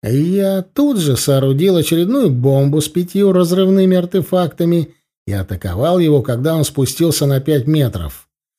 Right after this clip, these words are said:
Снова кинул свой снаряд прямо ему под брюхо. Не дожидаясь взрыва, метнул артефакт вверх и заскочил в него. Когда вылез из пространственного кармана наверху,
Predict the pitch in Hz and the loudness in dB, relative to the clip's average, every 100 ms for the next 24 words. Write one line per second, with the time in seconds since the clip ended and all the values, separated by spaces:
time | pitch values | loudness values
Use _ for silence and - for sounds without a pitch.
0 | _ _ _ - 175 226 190 120 107 156 | _ _ _ -2 0 2 2 0 0 0
1 | 139 107 - 139 113 131 139 208 175 - | 0 -2 0 0 0 -2 0 0 -2 -2
2 | 139 175 156 143 151 139 143 135 147 139 | -2 0 2 2 0 0 -2 2 2 2
3 | 117 - 76 69 _ _ _ _ _ 117 | 0 -4 -10 -14 _ _ _ _ _ 0
4 | 139 143 139 151 151 123 113 107 110 139 | 2 2 0 0 0 0 -2 -6 -2 0
5 | 208 175 127 139 139 170 147 117 143 - | 0 2 2 0 0 0 0 0 -2 0
6 | 156 113 135 151 196 220 160 120 117 - | -2 0 0 0 2 0 0 -2 -4 -4
7 | 113 - 143 127 127 127 117 85 69 - | -6 -2 -2 0 0 0 -2 -4 -8 -14
8 | _ _ _ _ _ _ _ _ _ - | _ _ _ _ _ _ _ _ _ -6
9 | 147 151 180 170 233 202 110 - 117 - | -6 -2 -2 0 0 0 0 -4 -6 -2
10 | 127 - 135 117 - 107 110 107 101 131 | -4 -2 -2 -2 -4 -4 -2 -2 -2 -2
11 | 139 127 104 101 127 147 147 240 233 | 0 0 -2 -2 0 -2 -2 -4 -4